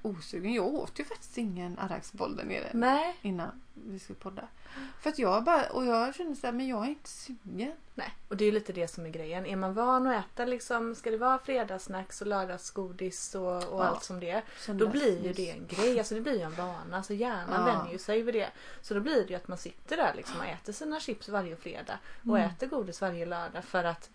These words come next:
Speaker 2: det är så bara. Är
Speaker 1: Mm.
Speaker 2: det fredag ska man äta chips, är det lördag ska man äta godis.
Speaker 1: Mm.
Speaker 2: Och det är egentligen bara väldigt onödigt, för det
Speaker 1: Ja,
Speaker 2: har vi
Speaker 1: det är ju
Speaker 2: pratat om också, för att jag menar, om du ska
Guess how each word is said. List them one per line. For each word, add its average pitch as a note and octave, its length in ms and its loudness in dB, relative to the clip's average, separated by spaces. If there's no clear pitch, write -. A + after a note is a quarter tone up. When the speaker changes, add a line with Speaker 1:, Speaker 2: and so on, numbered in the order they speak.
Speaker 2:
det G#3 260 -2
är C4 60 2
så - 240 -2
bara. G3 220 0
Är G#3 40 2
Speaker 1:
Mm. G3+ 180 6
Speaker 2:
det G3 80 2
fredag A#3+ 300 0
ska A#3 180 -4
man A3 120 -2
äta G3 220 -6
chips, F#3+ 280 -10
är F#3 80 -6
det F3+ 60 -8
lördag - 340 -6
ska - 140 -10
man E3 180 -6
äta - 200 -8
godis. F#3 380 -4
Speaker 1:
Mm. G3 140 0
Speaker 2:
Och G3+ 100 0
det G3+ 60 4
är G#3 80 8
egentligen E3+ 340 4
bara D#3 160 -2
väldigt D#3 320 -6
onödigt, D#3+ 400 -4
för - 80 -8
det F3+ 60 2
Speaker 1:
Ja, E3+ 60 6
Speaker 2:
har E3+ 80 6
vi G#3 60 8
Speaker 1:
det A3 160 6
är G#3 60 12
ju F3+ 60 6
Speaker 2:
pratat E3+ 160 0
om E3 100 -2
också, G3+ 340 0
för G3 160 -2
att F3+ 160 -2
jag F3+ 100 -4
menar, E3 220 -2
om F3+ 160 -4
du E3+ 80 -4
ska E3 280 -2